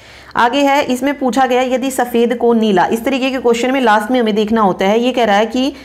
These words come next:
आ, तो मानव रक्त का रंग क्या होता है? हमें पता है मानव रक्त का रंग कैसा होता है,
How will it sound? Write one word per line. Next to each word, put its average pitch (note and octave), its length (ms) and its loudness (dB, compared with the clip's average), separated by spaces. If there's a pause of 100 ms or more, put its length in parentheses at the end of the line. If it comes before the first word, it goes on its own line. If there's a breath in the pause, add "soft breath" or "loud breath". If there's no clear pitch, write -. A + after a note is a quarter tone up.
(300 loud breath)
आ, G#3 220 4
तो A#3+ 280 2
मानव B3+ 440 2
रक्त A#3+ 280 0
का B3+ 140 0
रंग A3+ 240 2
क्या G#3+ 200 0
होता E3+ 240 -2
है? E3 100 -2
हमें G#3 240 -2
पता C4 180 -2
है B3+ 80 -2
मानव A#3 200 0
रक्त A#3 220 -2
का A#3+ 100 -2
रंग A#3 200 0
कैसा G#3 240 -2
होता E3+ 260 -2
है, D#3+ 200 -6